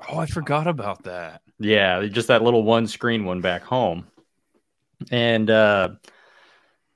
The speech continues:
Speaker 2: so, I mean, movies have always been an important part of our family, but, um, like, after that shut down, we would still do, like, a movie night every week.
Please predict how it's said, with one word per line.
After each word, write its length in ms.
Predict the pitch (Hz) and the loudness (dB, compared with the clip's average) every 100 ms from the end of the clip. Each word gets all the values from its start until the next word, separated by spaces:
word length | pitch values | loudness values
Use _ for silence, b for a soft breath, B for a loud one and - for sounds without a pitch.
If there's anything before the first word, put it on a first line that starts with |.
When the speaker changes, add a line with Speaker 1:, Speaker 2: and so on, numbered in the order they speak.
| _ - | _ 2
Speaker 2:
so, 300 | 175 170 160 | 8 10 10
I 20 | |
mean, 220 | 160 147 | 6 4
movies 300 | 151 147 135 | 4 4 2
have 100 | 120 | 4
always 220 | 120 113 | 4 2
been 140 | 101 107 | 0 -2
an 80 | |
important 360 | 95 117 110 90 | -2 -2 -2 0
part 160 | 104 95 | -2 0
of 60 | |
our 80 | 87 | -2
family, 340 | 104 117 98 92 | -2 -2 -4 -4
but, 360 | 101 95 - _ | -2 -2 -2 _
um, 540 | 131 113 98 92 90 85 _ _ _ _ _ _ _ - - _ - | -2 0 0 -4 -8 -12 _ _ _ _ _ _ _ -20 -20 _ -2
like, 160 | 120 120 | 2 4
after 320 | 135 139 123 | 4 4 2
that 260 | 120 120 | 4 2
shut 480 | - - 131 120 113 | -2 -2 0 0 -2
down, 600 | 107 107 110 113 113 110 - | -4 0 0 0 -2 -6 -10
we 1040 | 107 117 117 113 113 110 110 107 104 104 _ _ _ | -4 -2 0 0 0 0 -2 -2 -4 -8 _ _ _
would 160 | 127 113 | -8 -2
still 240 | - 151 | 4 4
do, 140 | 131 | 6
like, 160 | 127 107 | 4 4
a 60 | 95 | 2
movie 300 | 107 113 110 | 0 0 0
night 180 | 110 | 0
every 220 | 113 110 110 | 0 0 -2
week. 360 | 120 117 - | -2 -4 -8